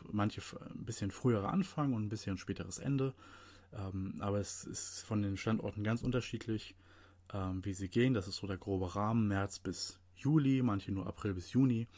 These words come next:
Ähm, die Daten findet ihr bei uns, äh, auf Con News, da könnt ihr euch genau angucken, ähm, welche, ähm, äh, welche Daten für jeweiligen St-, für den jeweiligen Standort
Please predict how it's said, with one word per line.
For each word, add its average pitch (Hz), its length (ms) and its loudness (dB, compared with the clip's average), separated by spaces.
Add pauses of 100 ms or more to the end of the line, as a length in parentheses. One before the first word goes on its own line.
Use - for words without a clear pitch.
(460)
Ähm, 95 380 0
die 107 120 0
Daten 110 340 2
findet 104 280 -2
ihr 104 100 2
bei 98 80 2
uns, 98 380 -2
äh, - 20 -10
auf 95 380 -6
Con 120 220 2
News, 113 200 2
da - 80 -4
könnt - 240 -8
ihr 92 60 -2
euch - 140 -8
genau 101 260 2
angucken, 104 600 -2 (460)
ähm, 92 300 -2
welche, 101 720 0
ähm, 90 320 -2 (920)
äh, 95 360 -6 (340)
welche 98 280 -6
Daten 101 320 0
für - 140 -10
jeweiligen 95 400 -2
St-, - 200 -10
für - 100 -6
den 98 100 0
jeweiligen 92 440 -2
Standort 101 640 -2